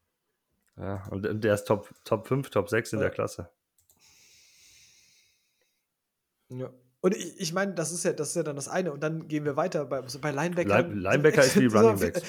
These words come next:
Speaker 2: weißt du, also
Speaker 1: Eins zu eins wie Running Backs.
Speaker 2: So.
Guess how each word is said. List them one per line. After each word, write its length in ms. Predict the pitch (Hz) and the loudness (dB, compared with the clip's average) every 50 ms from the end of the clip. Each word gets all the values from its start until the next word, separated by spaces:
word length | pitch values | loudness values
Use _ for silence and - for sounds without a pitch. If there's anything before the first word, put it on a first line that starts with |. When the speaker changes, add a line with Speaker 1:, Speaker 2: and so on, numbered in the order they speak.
| - - - | -12 -2 0
Speaker 2:
weißt 160 | 196 214 254 | 0 0 0
du, 40 | 220 - - - _ _ _ _ _ | -4 -8 -14 -20 _ _ _ _ _
also 140 | 180 180 190 | -2 -2 0
Speaker 1:
Eins 160 | 117 139 131 | -2 -2 0
zu 60 | - 127 | 0 0
eins 160 | 120 127 - | 0 0 0
wie 60 | 123 | 0
Running 280 | 113 107 104 110 107 98 | 2 2 2 2 2 0
Backs. 260 | 95 90 87 - - _ _ _ _ _ _ _ _ _ _ _ _ _ _ _ _ _ _ _ _ _ _ _ _ - _ - - - _ _ _ _ _ _ _ _ _ _ _ _ _ _ _ _ - 101 - _ _ _ _ _ _ _ _ _ _ _ _ _ | 0 -2 -4 -6 -12 _ _ _ _ _ _ _ _ _ _ _ _ _ _ _ _ _ _ _ _ _ _ _ _ -20 _ -20 -20 -20 _ _ _ _ _ _ _ _ _ _ _ _ _ _ _ _ -20 -20 -20 _ _ _ _ _ _ _ _ _ _ _ _ _
Speaker 2:
So. 380 | 135 143 143 135 139 - - | -8 -6 -4 -4 -6 -8 -10